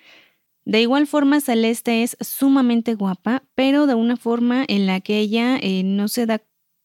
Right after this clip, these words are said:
cuenta quizá de toda la, la belleza de, de, que tiene. Em, digamos que es desocup-, despreocupada en su arreglo, no que sea fodonga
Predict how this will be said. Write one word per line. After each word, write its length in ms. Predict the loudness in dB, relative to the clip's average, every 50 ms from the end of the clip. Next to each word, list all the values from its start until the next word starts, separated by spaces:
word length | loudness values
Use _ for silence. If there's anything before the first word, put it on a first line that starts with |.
| _
cuenta 520 | -2 0 2 2 2 0 0 -2 -2 -2 -4
quizá 400 | -4 -8 -10 -6 -4 -4 -4 -2
de 120 | -4 -4
toda 280 | -4 -4 -4 -2 -2 -2
la, 380 | -2 -2 -2 -2 -4 -4 -4 -2
la 180 | -2 -2 -2
belleza 500 | 0 -2 -2 -2 -2 -2 -2 -2 -2 -2 -2
de, 180 | -2 -2 -4 -6
de, 720 | -6 -4 -4 -4 -2 -4 -2 -2 -4 -4 -4 -6 -8 -10 _ _ _ _ _ _ _ _ -8 -8 -8 -6 -4
que 100 | -4 -4
tiene. 380 | -2 0 0 0 0 -2 -6 _ _ _ _ _ _ _ _ _ _ _ _ _ _ -4
Em, 720 | 0 0 2 4 4 4 4 4 2 2 0 2 2 2 2
digamos 380 | 4 4 4 4 2 2 0 0
que 200 | 0 2 2 2
es 140 | 0 0
desocup-, 440 | -2 -2 -2 -2 -4 -4 -4 -8 -8 -6
despreocupada 840 | -4 -2 -2 -2 -2 -2 -4 -4 -2 -2 -4 -2 0 2 2 4
en 80 | 2 2
su 140 | 2 2 0
arreglo, 440 | 0 2 0 0 0 0 0 0 2
no 320 | 2 4 4 4 4 2 0
que 120 | -2 -2
sea 220 | -2 0 -2 -2 -2
fodonga 580 | 0 -2 -2 0 0 0 0 -2 -2 -4 -4